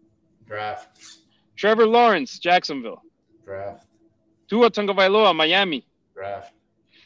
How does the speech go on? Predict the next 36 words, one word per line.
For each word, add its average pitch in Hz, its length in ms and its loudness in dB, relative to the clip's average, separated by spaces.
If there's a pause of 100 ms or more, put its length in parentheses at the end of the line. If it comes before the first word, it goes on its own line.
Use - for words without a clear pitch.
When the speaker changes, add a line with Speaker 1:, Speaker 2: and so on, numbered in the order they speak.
(140)
Speaker 2:
Y 165 140 0
el 208 140 4
primer 214 600 0
quarterback 220 540 2
en 180 140 0
esta 233 280 0
lista 220 520 0
del 151 420 0
ranking 196 460 -4
de 165 80 0
los 147 160 -4
quarterbacks 175 420 -4
de 139 80 -10
temporada 147 360 -2
regular 165 340 0
del 139 160 -4
dos 131 180 -6
mil 180 160 -8
veintidós 160 720 -4 (240)
en 151 300 -4
no 220 220 4
ser 208 200 0
elegido 185 380 0
en 170 80 -2
el 139 100 -6
draft 226 360 0 (500)
es 170 180 -4
uno 220 380 0 (340)
que 196 160 0
los 185 220 2
Rams 202 240 2
se 220 100 -2
quisieron 226 300 2
deshacer 214 480 2
de 208 260 4
él 269 200 0